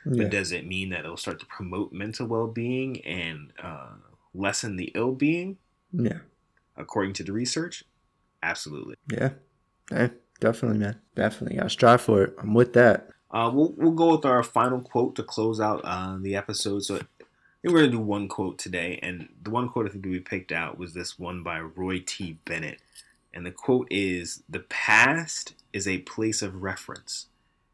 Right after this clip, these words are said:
Speaker 2: not a place of residence. The past is a place of learning, not a place of living."
Speaker 1: Hmm.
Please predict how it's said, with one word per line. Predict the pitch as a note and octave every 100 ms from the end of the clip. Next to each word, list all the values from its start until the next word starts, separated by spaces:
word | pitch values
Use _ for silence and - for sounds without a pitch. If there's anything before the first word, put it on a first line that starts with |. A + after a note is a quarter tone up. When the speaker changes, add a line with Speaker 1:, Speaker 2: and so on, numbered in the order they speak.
| _ -
Speaker 2:
not | G2 G2 G#2 A2+ - - - - _ _ E2+
a | E2
place | - F2+ -
of | D#2+
residence. | F2 D#2+ C#2+ - - - - _ _ _ _ _ _ _
The | F2 F#2
past | - - D3+ D3 F#2 - - - - _ _ -
is | G2+ F#2+
a |
place | F#2 A2+ F#2 -
of | D#2+ F2
learning, | F#2 A#2+ A2+ E2 - _ _ _ _ _ _ _ _ -
not | F2+ F2+ F#2 G2 - - _ _ _ _ _
a | F2+
place | - E2+ D#2
of | D#2 D#2+
living." | C2+ - - _ _ _ _ _ _ _ _ _ _ _ _ G4 -
Speaker 1:
Hmm. | A#2+